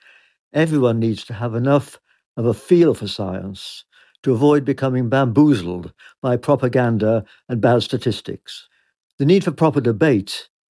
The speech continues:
will become ever more acute in the future as pressures on the environment and pressures resulting from misdirected technology get more diverse and more threatening.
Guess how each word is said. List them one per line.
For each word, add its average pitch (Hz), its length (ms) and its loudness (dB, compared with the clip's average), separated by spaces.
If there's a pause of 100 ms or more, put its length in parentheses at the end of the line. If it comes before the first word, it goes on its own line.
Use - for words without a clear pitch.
will 123 140 2
become 135 540 -2 (200)
ever 160 240 2
more 143 280 2
acute 143 340 0
in 113 80 0
the 110 80 -4
future 107 600 -6 (540)
as 120 160 -4
pressures 131 400 -2
on 123 140 2
the 123 80 2
environment 131 800 0 (640)
and 117 200 -4
pressures 123 360 0
resulting 123 420 0
from 123 200 -2
misdirected 131 640 0
technology 113 840 -2 (380)
get 127 160 -2
more 143 220 4
diverse 127 720 0 (340)
and 117 100 -4
more 117 200 0
threatening. 104 600 -8